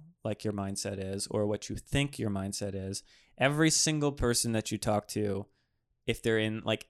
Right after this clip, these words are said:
an ounce of the creative world, they will tell you, like, "Oh, I would love to write a book someday. I always said I wanted to write a book. Oh, m-, all my friends said I should write a book. All my friends say I should have a podcast and tell my crazy stories. All my friends say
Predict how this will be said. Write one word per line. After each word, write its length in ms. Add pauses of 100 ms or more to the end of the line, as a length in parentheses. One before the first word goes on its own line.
an 240
ounce 320
of 160
the 100
creative 440
world, 420
they 80
will 100
tell 220
you, 80
like, 220
"Oh, 80
I 120
would 140
love 220
to 100
write 220
a 40
book 300
someday. 560 (400)
I 180
always 400
said 340
I 160
wanted 280
to 100
write 160
a 60
book. 340
Oh, 220
m-, 120
all 120
my 120
friends 340
said 160
I 120
should 180
write 180
a 40
book. 320 (220)
All 140
my 100
friends 320
say 140
I 140
should 180
have 120
a 80
podcast 540
and 100
tell 140
my 180
crazy 360
stories. 460 (360)
All 140
my 120
friends 340
say 360